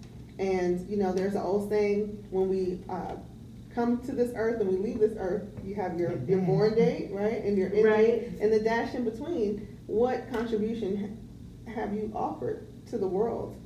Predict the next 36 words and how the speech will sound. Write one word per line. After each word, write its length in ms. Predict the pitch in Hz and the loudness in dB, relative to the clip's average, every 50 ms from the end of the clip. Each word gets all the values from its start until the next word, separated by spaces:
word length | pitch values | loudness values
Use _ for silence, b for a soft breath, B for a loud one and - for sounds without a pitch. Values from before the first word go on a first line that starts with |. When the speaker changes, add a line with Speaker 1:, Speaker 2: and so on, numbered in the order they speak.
| - - - 202 | -16 -12 -8 -6
Speaker 1:
you 80 | 190 | -4
know, 100 | 185 175 185 | -4 -4 -4
to 120 | - 202 | -4 -4
the 140 | 185 175 180 - | -4 -4 -4 -2
space? 380 | 151 160 180 180 - - - | -2 0 0 0 -2 -2 -2
You 60 | 196 196 190 | -2 -2 0
know, 80 | 185 185 | 0 0
we 100 | 202 202 | 0 0
wanna 260 | 196 190 202 202 - | -2 -2 -2 -2 0
show 100 | 220 202 | -2 -2
up 120 | 202 - | -2 -2
to 100 | - - | -8 -8
say, 140 | - 196 196 | -8 -8 -8
"I 140 | 196 208 202 | -8 -8 -6
was 160 | 196 202 208 196 - 311 | -6 -6 -6 -6 -6 -8
here." 180 | 320 - 208 - - - - - - - - 175 | -8 -8 -8 -10 -12 -14 -16 -16 -16 -10 -4 -2
Speaker 2:
You 60 | 165 | -2
know, 80 | 160 - - | -2 0 0
Kitty, 180 | 185 170 165 165 | 0 0 2 0
uh, 440 | 180 - 160 156 156 151 143 139 - - | 0 0 -2 -2 0 0 0 -2 -2 -2
to, 60 | 180 - - | -4 -2 0
Jeannie, 240 | 190 190 190 175 165 | 2 4 4 4 4
that's 120 | 180 170 | 4 2
a, 120 | 139 123 - - - - - - - | 0 -2 -2 -4 -8 -10 -12 -12 -10
a 80 | 131 | -10
great 460 | 120 120 - 139 156 160 160 - - | -8 -4 0 2 2 2 2 0 0
point 200 | 190 190 160 143 139 | 0 2 2 2 2
when 100 | 135 139 151 | 2 2 4
you 80 | 160 | 4
think 120 | 147 - - | 4 2 2
about 260 | - 151 135 - - | 2 0 0 -2 -2
that 260 | 135 127 127 123 - | -4 -4 -4 -4 -4
dash. 440 | 120 127 170 - - - - - - | -2 0 0 0 -2 -4 -6 -8 -8
Speaker 1:
That 240 | - - - - - | -6 -6 -6 -6 -6
dash. 300 | 277 311 311 - 226 214 | -4 -4 0 4 8 8
Speaker 3:
Yeah. 80 | 202 | 8